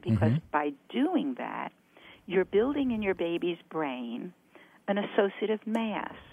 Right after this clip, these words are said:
Speaker 1: that's larger than it would be by talking to baby in short commands. So that's a one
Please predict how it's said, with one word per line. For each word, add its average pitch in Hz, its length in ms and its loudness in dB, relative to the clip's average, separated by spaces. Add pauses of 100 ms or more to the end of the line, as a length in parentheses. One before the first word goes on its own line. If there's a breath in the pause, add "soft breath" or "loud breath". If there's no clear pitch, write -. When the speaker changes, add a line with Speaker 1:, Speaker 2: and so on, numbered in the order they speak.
(160)
Speaker 1:
that's 160 240 -2
larger 190 800 0 (360 loud breath)
than - 140 0
it 175 220 -2
would 214 260 2
be 135 340 -4 (360 soft breath)
by 160 160 0
talking 151 580 -6 (240)
to 202 80 -6
baby 151 460 0
in 143 100 -4 (100)
short - 260 -2
commands. - 440 -10 (920 loud breath)
So 170 480 2 (180)
that's 240 240 0 (220)
a 170 60 -2
one 165 380 -2